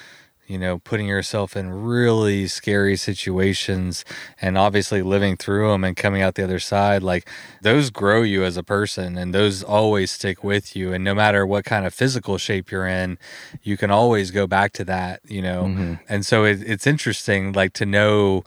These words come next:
Speaker 1: that about you as a person
Speaker 2: Yeah.
Speaker 1: and then put that in perspective of, of the high country and, like, know how deep you can di-, dig.
Speaker 2: Every time you go deeper, it's your new baseline.
Speaker 1: Yeah,
Speaker 2: So
Speaker 1: yeah, it's scary.
Speaker 2: whenever you're doing something, it's like,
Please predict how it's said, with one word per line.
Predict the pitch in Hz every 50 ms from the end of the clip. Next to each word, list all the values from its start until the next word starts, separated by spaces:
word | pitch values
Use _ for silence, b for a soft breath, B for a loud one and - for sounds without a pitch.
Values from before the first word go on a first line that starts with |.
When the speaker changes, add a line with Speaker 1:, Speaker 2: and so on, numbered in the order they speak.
| B B B B B B B -
Speaker 1:
that | 101 104 104 107
about | 104 98 98 101 104 104 101
you | 101 104 104
as | 101 92
a | 92 90
person | - - 107 104 104 87 85 90 95 95
Speaker 2:
Yeah. | 92
Speaker 1:
and | 92 92
then | 92 90
put | - - 107 -
that | - 101 95
in | 98 95 92
perspective | - - 98 - - - 101 95 - - 98 90 90
of, | 92 90 90 85 85 - - B B B B B -
of | 98 90 87
the | 95
high | 82 98 95 98 92
country | - 98 92 90 - - - 92 90
and, | 90 90 87
like, | 87 87 82 -
know | 98 98 98 95 90
how | 90 95 92
deep | 90 85 85 98 95 92 - -
you | 98 95
can | - - 90 87
di-, | 82 90 95 95 92 92
dig. | 98 92 98 98
Speaker 2:
Every | 117 123 135 139
time | 131 123 - 147 135 123 120 113
you | 110 101
go | 113 113 107 98
deeper, | 92 104 107 104 98 - 98 90 87 87 87 90 92 b b b b b b b b b b b b b b _ _ _
it's | - 107 104 - - -
your | 107 101 101
new | 101 101 101 101 92
baseline. | 87 95 95 104 101 - - 85 80 78 78 82 95 98
Speaker 1:
Yeah, | 95 98 98 95 92
Speaker 2:
So | 92 107
Speaker 1:
yeah, | 101 101 95 95 95 95 95 95 95
it's | 95 -
scary. | - - - 101 101 101 98 104
Speaker 2:
whenever | 123 123 127 123 127
you're | 120 113 98
doing | 87 117 131 147 151 139 123
something, | - - 107 101 95 - 104 98 95 98 98
it's | 98 95 -
like, | - 98 90 92 - - -